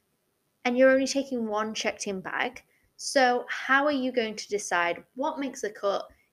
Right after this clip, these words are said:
into what gets in your bag and what you're gonna bring with you versus what gets left behind?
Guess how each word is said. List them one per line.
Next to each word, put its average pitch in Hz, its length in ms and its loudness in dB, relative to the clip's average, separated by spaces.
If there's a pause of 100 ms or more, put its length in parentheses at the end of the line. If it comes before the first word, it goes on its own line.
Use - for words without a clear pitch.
into 202 240 -8
what 175 220 -8
gets - 200 -8
in 185 80 -10
your 180 140 -2
bag 226 400 4
and 202 240 0
what - 520 -4 (640)
you're 214 120 2
gonna 190 360 0
bring 196 200 0
with 294 180 6
you 294 200 4
versus 202 340 -4
what 185 160 -10
gets - 160 -20
left - 240 -10
behind? 254 600 0